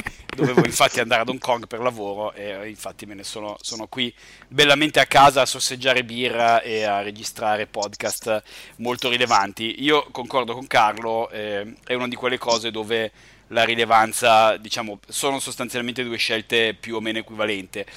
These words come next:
Una cosa che potresti considerare, Luca, è se tu investi relat-, somme relativamente piccole, ehm, magari il fatto di comprare un E T F solo,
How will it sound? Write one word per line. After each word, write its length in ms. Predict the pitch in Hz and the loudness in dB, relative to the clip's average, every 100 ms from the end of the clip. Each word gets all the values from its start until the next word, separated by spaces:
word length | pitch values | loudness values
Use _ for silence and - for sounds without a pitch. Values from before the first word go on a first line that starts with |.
| - - _ _ | -16 -18 _ _
Una 280 | 180 175 170 | -4 2 2
cosa 320 | 175 156 131 | 4 2 2
che 100 | 123 | -6
potresti 400 | 123 127 127 131 | -8 -8 -8 -8
considerare, 560 | 123 117 120 123 117 127 | -6 -6 0 2 2 2
Luca, 500 | 123 120 123 123 120 | -6 0 6 6 6
è 280 | 113 110 - | 6 4 0
se 260 | - 117 | -6 -6
tu 140 | - 135 | -4 -6
investi 760 | 123 120 127 - - 113 107 - _ _ _ _ _ - | -2 2 2 2 -6 -8 -8 -8 _ _ _ _ _ -6
relat-, 460 | 127 127 127 - | 2 6 4 2
somme 440 | 117 151 139 131 117 | -6 -2 0 0 0
relativamente 760 | 117 113 123 120 135 131 135 | 2 0 0 0 0 -2 -4
piccole, 680 | - 135 - 139 123 135 131 _ - - _ | -4 -8 -6 0 4 4 4 _ -20 -20 _
ehm, 640 | - 120 117 113 107 113 - | 0 4 4 2 -4 -12 -12
magari 480 | 127 135 139 131 127 | 2 4 8 8 8
il 80 | 127 | 2
fatto 260 | 123 - | -4 -4
di 80 | 120 | -10
comprare 540 | 113 117 113 123 117 113 | -8 -6 4 8 8 6
un 160 | 117 | -4
E 20 | |
T 160 | 117 131 | -4 0
F 160 | 117 143 | 0 0
solo, 540 | - 120 113 117 113 | -2 -2 -2 -2 -4